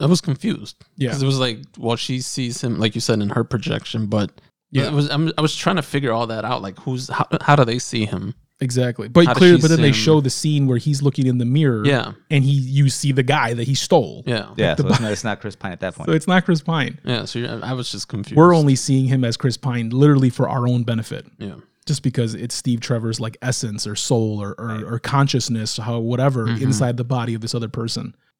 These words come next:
Speaker 2: And yeah, I thought that was really weird. It was really <laughs> weird.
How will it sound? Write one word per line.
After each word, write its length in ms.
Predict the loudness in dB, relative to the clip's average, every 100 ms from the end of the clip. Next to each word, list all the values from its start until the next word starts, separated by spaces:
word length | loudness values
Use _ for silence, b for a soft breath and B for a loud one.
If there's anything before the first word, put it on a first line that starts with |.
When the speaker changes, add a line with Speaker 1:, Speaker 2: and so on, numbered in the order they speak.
| _
Speaker 2:
And 420 | -6 -6 -6 -8 -12 _
yeah, 300 | -8 -8 -6
I 60 | -6
thought 140 | -4
that 80 | 0
was 160 | 0 2
really 160 | 2
weird. 340 | 2 2 2 0
It 60 |
was 160 | -6 -4
really 180 | 0 4
<laughs> 80 |
weird. 80 | 4